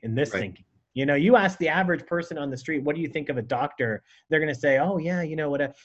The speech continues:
Speaker 1: then you ask, "Hey, what do you think of a salesperson?" <laughs> You're
Speaker 2: Oh,
Speaker 1: gonna
Speaker 2: yeah.
Speaker 1: get a real different reaction from them, you know?
Speaker 2: Well, you should, you should explain how much an M R I machine costs and what the commission of that M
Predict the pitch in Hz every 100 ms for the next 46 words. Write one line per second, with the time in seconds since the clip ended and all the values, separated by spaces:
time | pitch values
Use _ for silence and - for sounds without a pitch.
0 | - 165 170 160 156 170 165 190 185 151
1 | 120 - 147 170 170 139 123 120 117 117
2 | - - 180 254 240 285 269 240 226 214
3 | 170 240 269 247 233 214 220 196 185 170
4 | - 135 120 113 87 85 _ _ 117 123
5 | 131 170 170 208 208 151 170 185 220 -
6 | 180 160 160 147 139 131 131 117 117 127
7 | 113 - 87 82 87 _ _ - 87 90
8 | - - - _ - - - - - 127
9 | 135 156 156 147 143 151 127 117 120